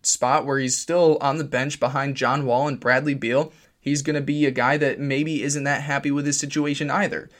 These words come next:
So I, you know, A, the trade, I like getting, you know, rid of Marcin,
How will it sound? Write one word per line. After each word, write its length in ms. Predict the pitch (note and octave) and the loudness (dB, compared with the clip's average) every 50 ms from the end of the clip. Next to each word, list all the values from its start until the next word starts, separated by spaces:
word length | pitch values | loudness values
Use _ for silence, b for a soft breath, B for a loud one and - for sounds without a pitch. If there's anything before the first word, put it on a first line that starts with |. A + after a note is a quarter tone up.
| b b b | b b b
So 160 | - - D3 | -2 2 4
I, 80 | D3 C#3+ | 4 4
you 160 | C#3 D3 D#3 | 4 2 2
know, 240 | C#3+ C#3 C3+ - - - - | 2 2 2 0 -4 -2 0
A, 400 | E3+ G3 G3 E3+ D3+ E3 - b b b b b b b b _ _ _ _ - | 2 2 4 4 2 2 0 b b b b b b b b _ _ _ _ -6
the 160 | D3+ D3 D3 | -4 -4 -2
trade, 460 | - - - E3+ F3 F3 E3+ D#3+ D3+ - | -2 -2 2 2 4 4 4 0 0 2
I 200 | - D3+ D#3 D#3+ | 2 2 2 2
like 280 | D3 C#3+ D#3+ E3+ E3 | 2 4 2 2 2
getting, 480 | E3+ E3 D#3+ D#3+ D#3+ D3+ D3+ - - D#3+ | 0 -4 -4 -2 -4 -6 -8 -10 -10 -6
you 120 | E3 D#3 | -4 0
know, 100 | D3 C#3 | 0 0
rid 260 | C#3+ C#3+ C#3 D3+ D#3+ E3 | 0 0 0 0 2 2
of 120 | D#3+ D3+ | 2 2
Marcin, 600 | D3 C#3 C#3 C#3 - - E3 D#3 D3 C#3+ C#3 C#3 | 2 0 0 0 -2 -2 -2 -2 -2 -4 -6 -8